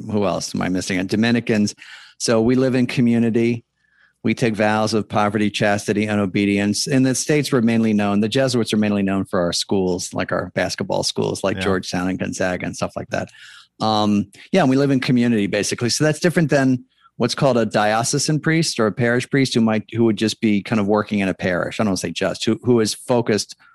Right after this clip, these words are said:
Speaker 1: on working in a parish. So we do a little more things like run schools and soup kitchens and work with refugees and retreat centers and stuff like that. It's just a different way of being a priest, but it's basically a Catholic priest.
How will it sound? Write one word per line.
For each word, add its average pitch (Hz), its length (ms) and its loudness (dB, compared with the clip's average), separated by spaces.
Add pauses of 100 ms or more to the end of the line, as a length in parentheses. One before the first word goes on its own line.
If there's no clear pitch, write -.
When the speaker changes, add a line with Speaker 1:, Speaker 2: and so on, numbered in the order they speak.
(240)
Speaker 1:
on 107 160 0
working 104 300 0
in 92 80 -2
a 87 80 -4
parish. - 340 -4
So 127 100 2
we 139 140 2
do 135 180 2
a - 40 2
little 120 240 2
more 104 500 0 (400)
things 113 220 0
like 98 180 -2
run 92 160 -2
schools 135 640 2
and 98 460 -2
soup 143 220 -2
kitchens 107 500 0
and 98 100 0
work 92 160 -2
with - 160 -4
refugees 107 800 2
and 85 120 -2
retreat 113 360 0
centers 107 380 0
and 92 80 -4
stuff - 240 -6
like 90 140 -4
that. 92 100 0
It's 90 100 -4
just 180 200 0
a - 20 2
different 131 260 2
way 107 140 2
of 92 80 -2
being 98 180 0
a 87 60 -2
priest, - 300 -4
but 131 100 2
it's 127 140 0
basically 135 500 0
a 95 60 0
Catholic 87 400 -2
priest. - 360 -12